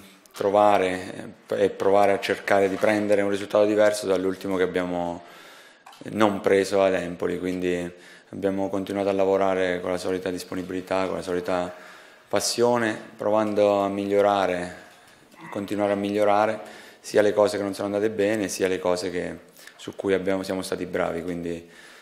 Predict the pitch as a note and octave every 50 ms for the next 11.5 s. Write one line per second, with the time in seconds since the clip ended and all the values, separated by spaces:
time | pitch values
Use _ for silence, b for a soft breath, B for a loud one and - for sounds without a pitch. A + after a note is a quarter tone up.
0 | B B B B B B B - G2+ F#2+ - - A2 A2 G#2+ G#2+ G2+ G2+ G#2 G2+
1 | G2+ G2+ G2 G2 G2 F#2+ F#2+ F#2+ - - - - _ _ _ _ _ _ _ _
2 | - - G2+ - - A2+ A2 G#2 A2+ G#2+ - A#2 A2 A2+ A2 G#2+ G#2 G2+ - G#2+
3 | G2+ F#2+ G#2 G2+ G2 G#2+ G#2+ G#2+ - G2+ G2 F#2 - G2 F#2+ F#2+ F#2+ F#2 F#2 F#2+
4 | F#2+ - G2+ F#2 - - G2+ G2 F#2 F#2 F2+ F2+ F2+ F2 F2 - B B B B
5 | B - - - G2+ F#2+ G2 G2 - G#2 G2+ G2 G2+ G2+ F#2+ G2+ F#2+ G2+ G2+ G2
6 | G2+ G#2 A#2 B2 A#2+ G#2+ - B B B B B B - - G#2+ G#2+ G#2 G#2 A2
7 | A2 A2 A2 G#2+ A2 G#2+ G#2 - G#2+ G2+ G2+ - - A2 G2+ F#2 G2+ G2+ G2 F#2
8 | G2 G2 F#2+ - - G2 - - G2+ G2 F#2+ F#2+ F#2 F#2 F#2+ F#2+ F2 - - F#2+
9 | F#2 F2+ F2 F2+ F2+ F2+ F#2 E2+ G2 F#2+ F#2 F#2 F#2 F2+ F#2 F2+ F2+ G2 F#2 -
10 | - F#2+ - G2 F#2 F#2 F2+ F#2 F#2+ F#2 F2+ F#2 F2+ F2+ F2+ F2+ F2 F2 E2+ E2
11 | E2 D#2+ E2+ E2 F2 F2 F2 E2+ E2+ E2